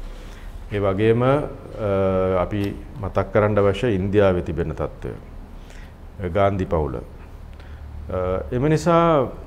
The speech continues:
මන් දන්නේ ඇයි කියලා ඒක මටත් හරියට තේරුම් ගන්න බෑ. අ, පවුල් දේශපාලනය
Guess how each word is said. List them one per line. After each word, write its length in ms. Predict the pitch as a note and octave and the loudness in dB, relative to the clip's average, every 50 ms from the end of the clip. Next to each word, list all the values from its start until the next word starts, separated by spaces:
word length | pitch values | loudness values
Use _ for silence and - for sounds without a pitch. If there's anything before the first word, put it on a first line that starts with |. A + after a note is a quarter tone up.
| - - | -6 -2
මන් 200 | C3 A#2 A2+ A#2 | 0 2 4 4
දන්නේ 280 | B2 B2 B2+ C3 B2+ | 4 4 4 4 2
ඇයි 260 | G2+ F2+ G#2 B2 D3 D3 | 4 4 4 4 4 2
කියලා 400 | - A#2+ A2 F#2+ E2+ D#2+ D#2 - - - - - - - - - - - - - - | 4 4 4 4 4 2 0 -2 -4 -8 -12 -16 -16 -16 -18 -18 -18 -18 -16 -10 -6
ඒක 140 | F#2+ G2 F#2+ | -6 -2 -2
මටත් 680 | G#2+ G2+ F#2+ F2+ A#2+ A2+ A#2 - - - - - - | -2 -2 0 0 0 0 -2 -4 -16 -16 -12 -6 -2
හරියට 240 | A#2 G#2+ A2 G2 G#2 | -2 0 0 0 0
තේරුම් 320 | F#2+ G#2+ G2 F#2+ A2 A2+ | 2 2 2 2 2 2
ගන්න 160 | A2+ G#2 G#2 G2+ | 0 0 0 0
බෑ. 340 | F#2 D#2 E2 D#2+ E2 - - - - - - - - - - - - - - - - - - - - - - - - - - - | 0 0 0 0 -2 -2 -6 -10 -16 -18 -18 -18 -18 -18 -18 -18 -18 -20 -20 -20 -20 -20 -20 -20 -20 -20 -18 -18 -18 -16 -12 -8
අ, 80 | E2+ F2+ F#2 F#2+ F#2 F2+ F2+ F2+ E2+ E2+ E2 E2+ E2 - - D#2+ C2 C#2+ D2 - - - | -4 -2 -2 0 0 -2 -2 -2 -2 -4 -4 -6 -6 -8 -10 -10 -12 -12 -14 -12 -6 0
පවුල් 300 | - G#2+ A2+ B2+ C3+ C3+ | 4 6 8 8 8 10
දේශපාලනය 640 | D3 D3 C#3 C#3+ D3 C#3+ C#3+ C#3 C#3 C#3 C#3+ C#3+ | 10 10 10 8 6 8 8 8 8 6 6 4